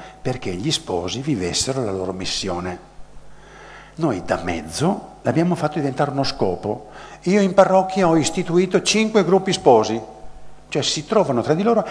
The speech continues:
e pensano di esaurire la missione perché si trovano fra di loro. No, la missione degli sposi non è trovarsi tra di loro,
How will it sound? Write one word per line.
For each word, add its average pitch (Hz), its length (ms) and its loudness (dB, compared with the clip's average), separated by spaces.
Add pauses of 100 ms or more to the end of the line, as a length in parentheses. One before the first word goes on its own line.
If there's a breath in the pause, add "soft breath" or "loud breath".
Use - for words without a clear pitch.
(140 loud breath)
e 247 160 6
pensano 202 760 6
di 190 200 4
esaurire 208 680 8
la 147 100 8
missione 220 640 4 (160 loud breath)
perché 247 200 8
si 233 120 2
trovano 233 260 8
fra 220 160 6
di 208 80 4
loro. 160 320 8 (160 loud breath)
No, 277 320 12
la 254 100 10
missione 254 300 6
degli 262 140 10
sposi 240 260 10
non 220 140 8
è 262 80 6
trovarsi 254 340 8
tra 226 140 8
di 214 80 4
loro, 175 460 8